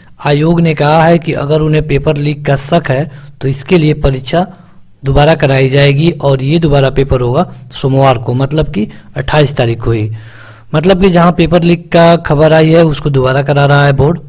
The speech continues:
और यहाँ पे आप देख सकते हैं कि ग्यारह मुकदमे दर्ज कराए गए हैं और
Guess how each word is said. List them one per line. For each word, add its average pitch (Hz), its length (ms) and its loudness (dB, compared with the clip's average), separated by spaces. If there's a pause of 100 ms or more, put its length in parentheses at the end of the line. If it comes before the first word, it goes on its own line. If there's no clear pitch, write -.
(280)
और 127 200 0
यहाँ 135 200 -2
पे 135 100 -2
आप 123 100 -2
देख 135 240 -4
सकते 139 320 -4
हैं 151 440 -4 (120)
कि 131 160 -2
ग्यारह 135 280 2
मुकदमे 139 400 0
दर्ज 139 240 0
कराए 135 320 2
गए 139 120 0
हैं 139 280 0 (800)
और 113 600 0